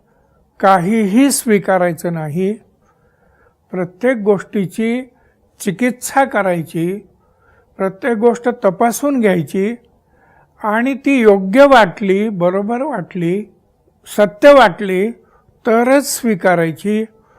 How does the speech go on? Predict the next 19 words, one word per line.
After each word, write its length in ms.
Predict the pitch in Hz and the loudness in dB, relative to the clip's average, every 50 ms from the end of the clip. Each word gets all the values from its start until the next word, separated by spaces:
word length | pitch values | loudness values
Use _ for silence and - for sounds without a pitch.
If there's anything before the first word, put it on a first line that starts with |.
| _ _ _ _ _ _ _ | _ _ _ _ _ _ _
हा 340 | - - - - 226 254 277 | -18 -14 -8 -2 0 0 0
त्यांचा 440 | 247 - 285 233 214 196 220 214 214 | -2 -2 -4 -4 -2 -2 -2 -2 -2
दृष्टिकोन 640 | 202 214 202 - - - 208 175 208 226 247 240 | -2 -4 -6 -6 -6 -8 -8 -6 -6 -6 -6 -4
अतिशय 480 | 190 175 170 - - 185 175 - 208 214 | -6 -6 -6 -8 -10 -10 -8 -8 -8 -8
महत्त्वाचा 680 | 214 190 175 165 165 160 - - 160 151 143 - 139 | -6 -6 -6 -6 -6 -8 -8 -8 -8 -8 -8 -10 -14
होता. 320 | 143 135 - _ - - 170 _ _ _ _ _ _ _ _ _ _ _ _ _ _ _ _ _ _ _ _ _ - | -18 -18 -20 _ -20 -20 -20 _ _ _ _ _ _ _ _ _ _ _ _ _ _ _ _ _ _ _ _ _ -8
त्यामुळं 400 | - 226 233 226 240 247 262 277 | -4 -4 -2 -2 -2 0 0 0
मानवी 920 | 277 240 214 208 196 190 185 190 202 214 226 233 226 233 269 277 285 285 294 | 0 0 0 0 0 2 0 0 0 0 0 0 0 0 0 0 0 0 -2
बुद्धीचं 1120 | 294 294 233 202 208 185 160 156 151 147 214 220 226 226 202 - - 226 226 226 226 247 247 | -2 -2 -2 -2 -2 -2 -2 -6 -8 -6 -4 -4 -4 -4 -6 -8 -8 -6 -6 -4 -4 -4 -6
स्वातंत्र्य 1000 | 247 - - 226 208 175 170 165 - 233 220 214 202 175 190 175 170 156 156 160 160 _ _ _ _ _ _ _ _ _ _ _ _ _ _ _ _ - - | -8 -10 -10 -6 -4 -4 -4 -4 -2 -2 -2 -2 -2 -6 -6 -8 -8 -8 -8 -10 -14 _ _ _ _ _ _ _ _ _ _ _ _ _ _ _ _ -14 -4
हे 180 | - 220 240 254 | 2 4 4 4
त्यांना 560 | 220 240 233 202 185 180 185 196 208 233 240 240 _ _ _ _ _ _ _ _ - - | 2 0 -2 -2 -2 -2 -2 -2 0 -2 -2 -4 _ _ _ _ _ _ _ _ -8 -6
अतिशय 460 | 202 165 - 233 220 - - 247 269 | -6 -2 0 -2 -2 0 0 -2 0
महत्त्वाचं 640 | 269 240 214 196 190 170 226 185 170 160 160 - 175 | 0 2 2 2 2 0 0 0 -2 0 -2 -4 -4
वाटत 360 | 165 151 147 - 175 151 - | -2 -4 -4 -6 -10 -12 -8
होतं. 380 | - 170 156 - 190 202 214 220 214 _ _ _ _ _ _ _ - | -10 -10 -8 -4 -4 -4 -4 -4 -8 _ _ _ _ _ _ _ -10
आपली 340 | 180 165 - - 233 247 285 | -10 -10 -8 -6 -4 -2 -2
बुद्धी 420 | 285 302 226 208 165 156 202 226 | -2 -2 -4 -4 -2 -2 -2 -2
कोणाकडेही 880 | 220 214 - 220 202 190 196 190 175 226 208 185 180 190 220 226 240 247 | -4 -4 -6 -6 -4 -4 -4 -6 -6 -6 -6 -4 -4 -2 -2 -2 -4 -4